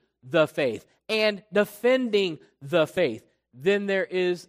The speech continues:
a real problem with what you call your faith,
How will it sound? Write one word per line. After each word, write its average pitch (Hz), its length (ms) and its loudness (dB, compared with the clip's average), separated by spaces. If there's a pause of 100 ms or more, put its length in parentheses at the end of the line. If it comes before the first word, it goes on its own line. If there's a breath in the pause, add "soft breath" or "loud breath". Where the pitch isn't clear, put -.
a 160 160 -2
real 175 360 0
problem 165 520 -2
with 139 180 -10
what 143 200 -6
you 139 180 -10
call 127 680 -4
your 117 300 -6
faith, - 340 -14